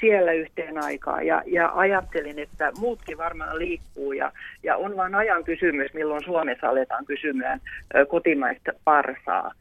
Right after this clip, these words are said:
Ja, ja lähdin sitten hakemaan tai etsimään, mistä saa sitten sopivasti parsan taimia ja, ja huomasin, että mulla olikin siellä kotitilalla niin, niin semmoinen sopiva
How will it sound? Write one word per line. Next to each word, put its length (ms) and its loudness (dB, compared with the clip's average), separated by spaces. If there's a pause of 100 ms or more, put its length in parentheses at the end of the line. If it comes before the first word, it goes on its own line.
(260)
Ja, 240 2
ja 180 -2
lähdin 360 0
sitten 320 -2
hakemaan 640 0
tai 220 0
etsimään, 520 -4
mistä 320 -6
saa 180 -2
sitten 300 -6
sopivasti 600 -10
parsan 440 0 (440)
taimia 640 4
ja, 300 2
ja 400 0
huomasin, 540 -2
että 240 -4
mulla 220 -2
olikin 360 0
siellä 220 -4
kotitilalla 680 -2
niin, 160 -6
niin 120 -2
semmoinen 320 -2
sopiva 460 2